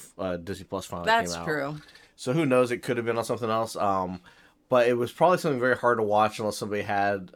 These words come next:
Speaker 1: grew up in a household that had a full cable package of some sort,
Speaker 2: Mm-hmm.
Speaker 1: which probably way more common now than it was when we were kids. Um, but if
Speaker 2: Also, we weren't kids in the early <laughs> tens.
Speaker 1: Yeah. When we were kids,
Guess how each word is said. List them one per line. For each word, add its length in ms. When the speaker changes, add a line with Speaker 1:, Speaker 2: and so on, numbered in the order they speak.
Speaker 1:
grew 100
up 80
in 60
a 40
household 280
that 80
had 160
a 160
full 260
cable 340
package 420
of 80
some 160
sort, 400
Speaker 2:
Mm-hmm. 280
Speaker 1:
which 220
probably 220
way 160
more 140
common 600
now 360
than 100
it 80
was 180
when 100
we 140
were 80
kids. 480
Um, 600
but 360
if 140
Speaker 2:
Also, 340
we 160
weren't 320
kids 380
in 120
the 100
early 260
<laughs> 80
tens. 200
Speaker 1:
Yeah. 420
When 180
we 100
were 100
kids, 720